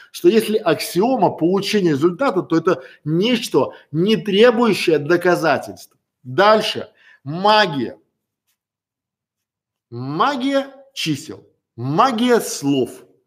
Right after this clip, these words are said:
магия звуков, магия специй, магия, не знаю, вкусной каши. Ну, тоже хорошо. Дальше. Хозяин. Хозяин жизни.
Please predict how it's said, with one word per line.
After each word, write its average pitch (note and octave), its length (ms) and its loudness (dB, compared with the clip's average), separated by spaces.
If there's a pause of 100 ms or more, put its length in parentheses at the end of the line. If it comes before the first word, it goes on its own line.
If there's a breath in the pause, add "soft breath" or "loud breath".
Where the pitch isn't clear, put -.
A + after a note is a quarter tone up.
(120)
магия A3 640 2
звуков, D3+ 680 -8 (260 soft breath)
магия A#3+ 800 0
специй, - 1000 -4 (300 loud breath)
магия, B3 1120 0
не E3 100 -8
знаю, G3 300 0
вкусной A3 460 -8
каши. D#3 640 -2 (1900)
Ну, A#3 140 -20 (120)
тоже A2+ 140 -12
хорошо. - 320 -20 (640 loud breath)
Дальше. F3 600 4 (120)
Хозяин. F#3+ 720 2 (640 soft breath)
Хозяин A#3+ 840 2
жизни. B2 640 -14